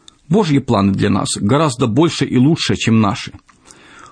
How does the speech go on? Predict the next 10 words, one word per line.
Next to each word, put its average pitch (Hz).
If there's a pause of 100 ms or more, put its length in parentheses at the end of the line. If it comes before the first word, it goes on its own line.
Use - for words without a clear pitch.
(220)
У 165
Него 208
есть -
великий 185
замысел 120
относительно 120
нашей 135
жизни 101
и 104
служения, 71